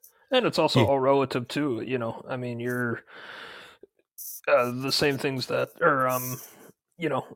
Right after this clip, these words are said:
Speaker 1: the weaknesses that you might have because of that underweight kind of thing, it's all relative. So as long as you're just not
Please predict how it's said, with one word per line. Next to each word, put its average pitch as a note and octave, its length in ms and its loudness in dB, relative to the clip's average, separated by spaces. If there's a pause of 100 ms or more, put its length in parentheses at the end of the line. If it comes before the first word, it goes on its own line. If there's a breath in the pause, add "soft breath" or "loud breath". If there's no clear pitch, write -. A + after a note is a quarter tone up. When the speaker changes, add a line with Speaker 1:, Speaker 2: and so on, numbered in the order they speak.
Speaker 1:
the C#3+ 220 0
weaknesses D3+ 500 2
that C3+ 120 2
you D#3 80 4
might C#3 200 0
have C#3 240 2
because D3+ 380 2
of B2 360 -6 (180)
that C#3 220 -4
underweight C3 460 -6 (280)
kind C#3 180 -2
of B2+ 80 -8
thing, D3 300 -10
it's - 220 -6
all C#3+ 160 -2
relative. D3+ 480 -6
So - 400 -10 (320)
as D3 120 -4
long C#3 200 -2
as B2+ 80 -4
you're C3 140 -2
just C#3 260 -8
not C3 260 -8